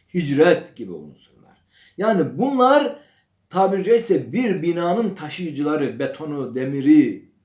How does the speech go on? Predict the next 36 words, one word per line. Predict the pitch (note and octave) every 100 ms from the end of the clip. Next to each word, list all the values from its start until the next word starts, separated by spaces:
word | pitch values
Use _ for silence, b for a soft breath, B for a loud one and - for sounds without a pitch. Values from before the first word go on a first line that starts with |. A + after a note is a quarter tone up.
| _ _ _ _
harcı | - C#3+ C#3 A#2 D#3 E3 A2 - _ _
yani | F2+ F2+ D2+ C2+ _ _ _ _ _ _
kireci, | - C#3+ C3 E3+ D#3+ A2 - _ _ _ _ _
kumu | E3 F3+ G3
gibi. | G#3 - - _ _ _
Yani | E3 G3+ D3+
birisi | A3 C#4 - G3+
eksik | - F3+
olduğu | E3 D3+ D3+
zaman | C#3+ C#3+ C3+
veya | C#3+ C3
birisi | F#3 C4+ A#3
fazla, | F#3+ F#3+ F3+ D#3+
birisi | D#3 D3
eksik | - D3
olduğu | C3+ C3 C3
zaman, | A2+ B2 A#2+ F#2+ b b
suyu | _ - A#3 C#4+ G3
az | D#3
olduğu | D#3 C#3 D3
zaman | C3 C3+ B2+ A#2+
veya | D#3 D3
suyu | - C4
fazla | F3+ E3+ C#3
olduğu | C#3 C3+ C3
zaman | C3+ C3+ A#2 B B B C3+
veya | F#3+ G3 F3+ - - _ _ _
kumu | - G#3 B3 A#3+ A3+ - _ _ _
tuzlu | - F#3 E3 A#3+
kum | - E3+
olduğu | D3 C#3 C3+
zaman, | C3 C3 A#2
deniz | C3 G#3+ -
kumu | - B2+
olduğu | A2+ A2
zaman | G2 G2 F#3 G3 G3+